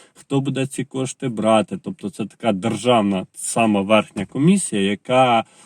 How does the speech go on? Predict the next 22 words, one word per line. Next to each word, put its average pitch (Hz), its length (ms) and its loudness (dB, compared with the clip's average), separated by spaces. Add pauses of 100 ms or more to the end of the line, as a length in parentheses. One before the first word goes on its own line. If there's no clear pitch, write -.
(140)
регулює, 117 680 2
щоб 98 260 -6
ніхто 107 340 -2
не 117 140 2
зло-, 101 480 -6
не 117 220 2
зловживав 110 720 -2
на 98 140 -2
цьому 104 360 -2
ринкові 98 640 -4
і 98 80 -2
не 98 180 0
брав 95 300 -4
собі 95 300 -8
лишнього. 92 840 -4
Ну, 98 220 -12 (120)
це - 60 -20
так. - 220 -14 (1600)
Так 123 220 -4
от, 131 240 2
вони, 117 640 0 (220)
е, 98 340 -8